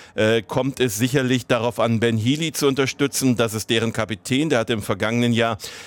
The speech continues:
äh, das gelbe Trikot und hat auch, äh, für einen Etappensieg gesorgt. Und er ist die Nummer eins in dieser Mannschaft.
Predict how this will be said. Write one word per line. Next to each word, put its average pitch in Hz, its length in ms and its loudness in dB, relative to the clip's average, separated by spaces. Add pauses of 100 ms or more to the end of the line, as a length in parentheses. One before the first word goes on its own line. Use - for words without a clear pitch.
(240)
äh, 107 220 2
das 110 160 -2
gelbe 135 220 0
Trikot 135 260 0
und 175 100 0
hat 139 140 0
auch, 127 220 0
äh, 117 320 2
für 117 760 2
einen 110 200 0
Etappensieg 143 500 -2
gesorgt. 139 580 0
Und 127 280 2
er 120 140 4
ist 120 160 -4
die 123 40 2
Nummer 117 260 2
eins 135 320 -2
in 113 100 -2
dieser 117 240 2
Mannschaft. 139 480 0